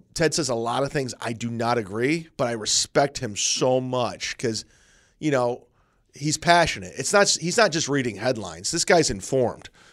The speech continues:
and it's his opinion, and I respect his opinion. And that's how everyone should think, whether you're a right, left, middle.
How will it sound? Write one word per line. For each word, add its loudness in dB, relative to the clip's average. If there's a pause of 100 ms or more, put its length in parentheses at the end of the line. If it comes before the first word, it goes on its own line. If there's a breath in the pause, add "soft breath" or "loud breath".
(260 soft breath)
and 0
it's -2
his 4
opinion, 2 (180 soft breath)
and -2
I 4
respect 4
his -4
opinion. -10 (200 soft breath)
And 2
that's 8
how 6
everyone 2
should -8
think, -4 (200 soft breath)
whether 2
you're 2
a 0
right, 4
left, 2
middle. 2